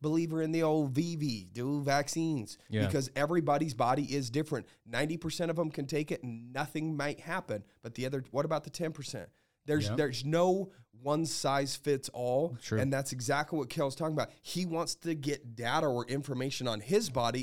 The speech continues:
Speaker 1: in order to make sure that it's performing at its peak, whatever peak that
Speaker 2: Right.
Speaker 1: is, instead of, what if Kel's only at fifty percent right now and he's accomplished what he's done at fifty percent?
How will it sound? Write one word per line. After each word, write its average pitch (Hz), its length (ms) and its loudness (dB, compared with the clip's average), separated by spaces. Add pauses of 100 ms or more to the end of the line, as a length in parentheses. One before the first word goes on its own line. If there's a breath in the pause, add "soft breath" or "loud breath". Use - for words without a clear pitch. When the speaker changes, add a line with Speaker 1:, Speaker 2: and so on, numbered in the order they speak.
Speaker 1:
in 120 160 -4
order 139 240 -4
to 131 100 -4
make 127 200 -4
sure 127 160 -4
that 117 160 -6 (260 soft breath)
it's 220 260 2
performing 131 640 -2
at 120 160 -4 (140)
its - 240 0
peak, - 340 -8
whatever 143 300 -2
peak - 380 -8
that 151 200 6
Speaker 2:
Right. 190 100 6
Speaker 1:
is, 139 340 0 (360 loud breath)
instead 147 340 0
of, 117 160 -6
what 160 160 -2
if - 100 -6
Kel's 202 260 -2
only 202 220 0
at - 100 -6
fifty 185 300 -6
percent 180 340 -6
right 165 180 0
now 135 180 0
and 165 80 -2
he's 170 160 -4
accomplished 160 500 -4
what 151 140 -2
he's 139 120 -4
done 131 180 0
at - 120 -6
fifty 180 380 -8
percent? 196 520 -6